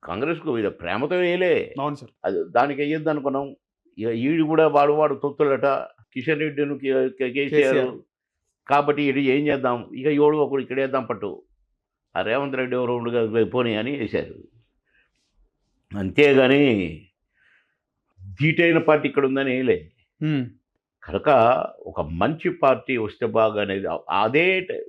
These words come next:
Speaker 1: ఎన్టీ రామారావు గారు పార్టీ పెట్టింది కూడా ఇలాంటి టైంలోనే.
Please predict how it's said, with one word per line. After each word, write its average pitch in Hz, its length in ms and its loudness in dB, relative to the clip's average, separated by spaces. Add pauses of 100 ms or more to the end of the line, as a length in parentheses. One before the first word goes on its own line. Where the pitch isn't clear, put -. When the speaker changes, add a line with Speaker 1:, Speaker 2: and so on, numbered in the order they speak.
Speaker 1:
ఎన్టీ 131 260 -4
రామారావు 147 340 0
గారు 135 140 0
పార్టీ 131 400 -2
పెట్టింది 120 400 -8
కూడా 127 400 -2 (440)
ఇలాంటి 160 360 2
టైంలోనే. 117 560 -2